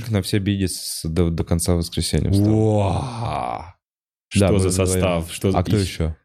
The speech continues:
Speaker 2: Нидаль ведет. Когда
Speaker 1: Уф,
Speaker 2: Нидаль ведет,
Speaker 1: ведет,
Speaker 2: это
Speaker 1: шикарная
Speaker 2: вообще шик-,
Speaker 1: атмосфера.
Speaker 2: шикс.
Speaker 1: И еще третий кто-то.
Speaker 2: А я не помню, кто вот, значит, из них те-, а,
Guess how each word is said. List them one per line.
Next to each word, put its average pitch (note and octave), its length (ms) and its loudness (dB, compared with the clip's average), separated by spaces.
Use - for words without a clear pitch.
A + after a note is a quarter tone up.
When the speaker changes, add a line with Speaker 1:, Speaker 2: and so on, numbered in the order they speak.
Speaker 2:
Нидаль G2+ 680 2
ведет. E2+ 560 0
Когда G#2 260 2
Speaker 1:
Уф, G#2 60 2
Speaker 2:
Нидаль A2 320 2
ведет, G#2 340 0
Speaker 1:
ведет, G2 60 -2
Speaker 2:
это F#2+ 100 -2
Speaker 1:
шикарная G2+ 260 0
Speaker 2:
вообще F#2+ 200 0
шик-, E2 120 0
Speaker 1:
атмосфера. E2 360 -2
Speaker 2:
шикс. E2+ 340 -2
Speaker 1:
И G#2 100 2
еще G2+ 440 0
третий C3+ 420 -2
кто-то. A#2 540 0
Speaker 2:
А G2 60 2
я A2 80 2
не A#2 80 0
помню, A#2 200 2
кто A2+ 160 0
вот, G2+ 160 0
значит, G2+ 280 -2
из F#2 140 0
них F#2+ 180 0
те-, - 180 -6
а, F2 360 2